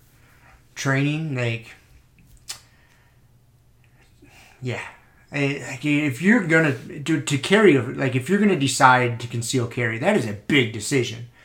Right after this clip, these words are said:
Not only should you have proper training, because a, a lot of people don't think about the aftermath. Like, and all they go, because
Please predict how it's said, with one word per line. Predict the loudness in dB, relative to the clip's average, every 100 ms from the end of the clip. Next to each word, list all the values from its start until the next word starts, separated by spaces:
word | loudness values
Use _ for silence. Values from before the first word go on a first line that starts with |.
| -20 -20 -6
Not | 6 8
only | 8 4
should | 0 0
you | 0 0
have | -2 0
proper | 4 4 2
training, | -2 2 2 2 -4 -12 _ _ -20 -20 -20 _
because | -2 0 0
a, | -2
a | 0
lot | 2 4
of | 4
people | 2 2
don't | 0 -2
think | -2 -4
about | 0 -2 -2
the | 0
aftermath. | 4 4 2 -8 -8 -10 -18 _ _ _ _ _ _ _ _ _
Like, | -4 -2 2
and | 6
all | 8
they | 6 2
go, | -2
because | -2 0 0 0 -4 -10